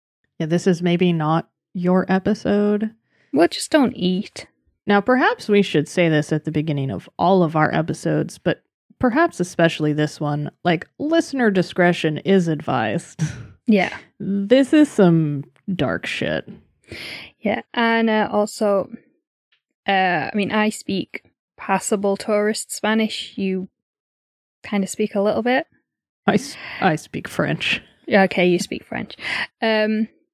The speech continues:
Speaker 2: yeah, we do not speak Spanish fluently. We think we've got the pronunciations right.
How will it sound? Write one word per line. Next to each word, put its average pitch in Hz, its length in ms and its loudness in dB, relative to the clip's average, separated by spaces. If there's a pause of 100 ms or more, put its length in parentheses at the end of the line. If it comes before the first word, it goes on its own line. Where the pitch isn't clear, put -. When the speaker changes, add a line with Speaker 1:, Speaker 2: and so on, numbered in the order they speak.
(160)
Speaker 2:
yeah, 196 120 0
we 208 140 -2
do 277 120 0
not 277 160 0
speak - 380 -6 (400)
Spanish 196 480 -4
fluently. 220 760 -2 (380)
We 196 100 0
think 202 340 -4
we've 233 120 -2
got - 140 0
the 233 100 -2
pronunciations 247 840 -2
right. 277 500 -2